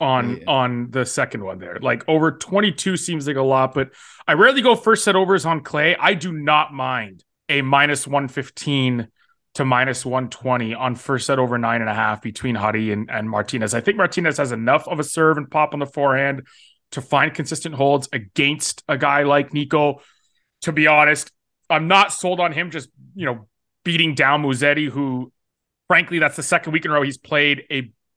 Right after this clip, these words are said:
Speaker 1: big striking, um, kind of player who's just targeted the one-handed backhand, and he can get them back, but he can't get them back with depth. He can't get them back with any kind of gusto because,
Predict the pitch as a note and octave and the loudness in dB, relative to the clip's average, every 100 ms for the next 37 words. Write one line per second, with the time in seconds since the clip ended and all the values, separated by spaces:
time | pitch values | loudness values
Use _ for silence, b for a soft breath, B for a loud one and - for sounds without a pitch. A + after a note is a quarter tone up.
0 | _ - D#3 C3 - E3 D3 C3+ D3+ D3 | _ 0 0 0 -6 0 0 0 -8 -8
1 | C3+ C3 b b b _ C#3+ C3 B2+ B2 | -10 -14 b b b _ 0 2 4 2
2 | A#2+ C3 _ _ _ _ - D3+ C3 - | 0 -6 _ _ _ _ -2 0 0 -2
3 | E3+ D#3 D3+ C#3+ C#3+ C#3 - C#3 C#3+ C#3 | 2 4 2 0 -4 -8 -4 0 2 0
4 | C#3+ C3 C3 C3+ C#3 C#3 A2+ A#2 B2 D3+ | -6 -6 -4 -2 -4 -6 -4 -6 -4 -4
5 | D3+ B2+ A#2 b b F#3 A3 B3+ C#4 G#3 | -2 -4 -6 b b -12 -4 0 0 0
6 | C#3 E3 F#3 B2+ - D3+ D#3+ F#3+ G#3 G3+ | 2 6 6 4 -2 -4 -2 -2 -2 -4
7 | G3 D#3+ F3 F3 C3 G#2+ D3+ D3 D3+ D3+ | -4 0 0 -2 -10 -6 -4 -2 -6 -8
8 | E3 F#3+ E3+ D3 D3+ D3+ D#3 - _ b | -8 -8 -8 -2 -2 -2 -8 -12 _ b
9 | b _ E3 E3 D#3 D#3 D3+ C3 G#2+ E3 | b _ -4 -2 -2 -2 0 -4 -2 -2
10 | F3+ - C#3+ C3+ D3+ C#3 D3+ D3+ D#3 C3+ | -2 -4 -4 -4 -6 -6 0 2 0 -4
11 | - | -10